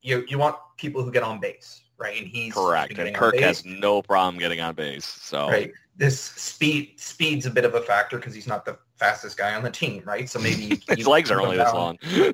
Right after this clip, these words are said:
Speaker 2: long. <laughs>
Speaker 1: Maybe, maybe you keep him, you know, in the fourth or fifth, and then maybe Bichette hits after, you know, if Hernandez
Speaker 2: Yep.
Speaker 1: isn't there, that makes, that makes more, you know, makes more sense, right? But I would think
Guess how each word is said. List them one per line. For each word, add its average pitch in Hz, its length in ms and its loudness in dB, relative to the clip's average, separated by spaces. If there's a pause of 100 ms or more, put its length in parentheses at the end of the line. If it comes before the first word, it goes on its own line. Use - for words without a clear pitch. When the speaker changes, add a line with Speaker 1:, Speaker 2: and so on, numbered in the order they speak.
Speaker 2:
long. - 200 2
<laughs> - 800 -4
Speaker 1:
Maybe, 151 500 4
maybe 147 240 2
you 156 100 -4
keep 147 260 -4
him, 131 200 -2
you 123 80 -2
know, 117 160 -4
in 117 80 -6
the 117 80 -6
fourth 123 420 -2
or 110 80 -8
fifth, 120 420 4 (380)
and 120 120 0
then 110 180 0
maybe 123 200 2
Bichette 117 380 2
hits 120 200 -4
after, 117 600 2 (220)
you 113 60 -14
know, 104 120 -6
if 101 60 -12
Hernandez 117 480 0
Speaker 2:
Yep. 110 80 -8
Speaker 1:
isn't 107 180 -12
there, 107 180 -6
that 107 120 -6
makes, 110 240 -8
that 123 120 2
makes 117 220 -6
more, 104 180 -6 (120)
you 117 100 -6
know, 98 80 -6
makes 107 220 -8
more 98 100 -12
sense, 120 380 -2
right? 113 200 2 (520)
But 117 260 6
I 143 140 8
would 156 180 8
think 131 460 -4